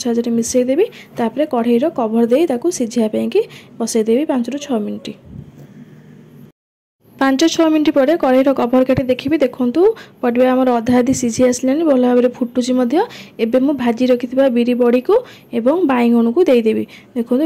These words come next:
ବିରି ବଡ଼ି ଏବଂ ବାଇଗଣକୁ ଦେଇ ସାରିଲା ପରେ ଚଟୁରେ ଟିକେ ଏପଟ ସେପଟ କରି ଭଲ ଭାବରେ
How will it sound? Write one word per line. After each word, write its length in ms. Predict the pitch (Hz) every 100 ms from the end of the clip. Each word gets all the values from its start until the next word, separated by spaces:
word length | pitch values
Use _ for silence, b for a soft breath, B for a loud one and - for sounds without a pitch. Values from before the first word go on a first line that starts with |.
| 262
ବିରି 160 | 247 240
ବଡ଼ି 140 | 240 277
ଏବଂ 120 | 262 254
ବାଇଗଣକୁ 400 | 240 226 233 233 233
ଦେଇ 140 | 233
ସାରିଲା 180 | 233 226
ପରେ 100 | 277
ଚଟୁରେ 320 | 311 240 240 233
ଟିକେ 160 | 233 240 240
ଏପଟ 180 | 233 233
ସେପଟ 200 | 233 233 240
କରି 100 | 262
ଭଲ 160 | 240 233
ଭାବରେ 240 | 233